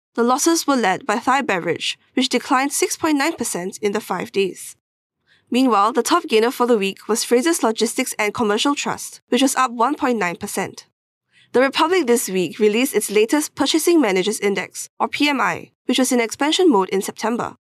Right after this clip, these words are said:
It edged up to fifty point one, a zero point two point gain from August, as it headed into positive territory for the first time in six months. Economists said this signaled that the manufacturing slump may have bottomed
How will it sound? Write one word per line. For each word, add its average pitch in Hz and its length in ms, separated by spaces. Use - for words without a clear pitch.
It 240 180
edged 311 340
up - 260
to 277 120
fifty 294 320
point 190 240
one, 117 240
a 226 140
zero 269 180
point 294 240
two 349 180
point 254 320
gain 170 360
from 247 280
August, - 500
as 269 160
it 247 80
headed 302 260
into 233 220
positive 330 420
territory 185 680
for - 100
the 262 60
first 302 280
time 160 240
in 196 80
six - 320
months. - 460
Economists 339 540
said 208 240
this 311 160
signaled 214 420
that 175 120
the 202 80
manufacturing 294 580
slump 196 440
may 269 200
have 320 180
bottomed 208 460